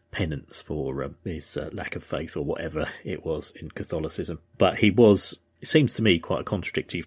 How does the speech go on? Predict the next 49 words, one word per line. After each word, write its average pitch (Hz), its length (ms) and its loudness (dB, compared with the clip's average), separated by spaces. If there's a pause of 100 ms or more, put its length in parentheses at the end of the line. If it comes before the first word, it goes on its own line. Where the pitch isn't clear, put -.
(140)
figure, 85 320 0
but - 240 -4
he 92 420 -2
was 95 580 0
one 95 220 -6
of 87 100 -4
the 87 80 -8
people, 85 520 -8
uh, 85 160 -4
later 90 360 -4
on 82 120 -4
in 78 80 -6
his 78 180 -8
life 71 140 -8
sort 78 160 -8
of 80 100 -8
involved 78 680 -6
in 82 320 -10
the 80 380 -6
beginnings 78 680 -6 (160)
of - 380 -8 (160)
Italian 78 460 -4
unification. - 840 -8 (800)
For - 300 -4
whatever 101 380 10
<laughs> - 100 2
reason 101 300 8
it 95 180 0
is, 90 140 2
W-, 98 200 0
William 104 300 4
certainly 95 340 2
doesn't 98 220 0
seem 90 220 -2
to 90 80 -4
like 92 280 0
him 73 200 -8 (100)
very 76 240 2
much. - 380 -6 (520)
This 127 160 6
is 104 80 2
the 101 80 2
thing, 98 200 8
that 92 280 6
there 95 180 8
are 90 80 2
sometimes 98 440 4
where 95 140 10
William 95 440 6